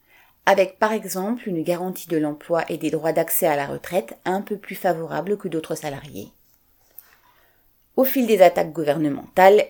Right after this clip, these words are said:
les droits attachés à ce statut se sont amenuisés.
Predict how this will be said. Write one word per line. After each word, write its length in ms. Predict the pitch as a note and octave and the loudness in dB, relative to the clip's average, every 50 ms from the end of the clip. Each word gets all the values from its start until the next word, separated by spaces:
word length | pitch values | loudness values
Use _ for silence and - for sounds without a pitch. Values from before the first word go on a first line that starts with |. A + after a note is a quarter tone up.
| - - | -2 -2
les 200 | A3 A3 A3+ A3 | 2 2 4 4
droits 340 | G#3+ G3+ G3+ G#3 G#3 G3 | 4 6 6 8 6 8
attachés 360 | G3 F3+ F3+ F3 F3 - G3+ F3+ | 6 4 4 2 0 2 0 0
à 60 | E3+ | 0
ce 140 | - F3+ E3 | 0 -4 -6
statut 420 | - - E3 D#3+ - - B3 B3+ | -4 -2 -2 -2 -2 -2 -4 -2
se 120 | B3 A#3 | -2 -2
sont 200 | G#3+ - F#3 E3+ - - _ - | -4 -4 -6 -8 -8 -8 _ -2
amenuisés. 800 | G3 G#3 A3 G#3+ G3+ F#3+ F3+ F3 E3+ D#3 - - D3 C#3 C#3+ | 0 0 0 0 0 0 -2 -2 -4 -4 -6 -8 -8 -8 -12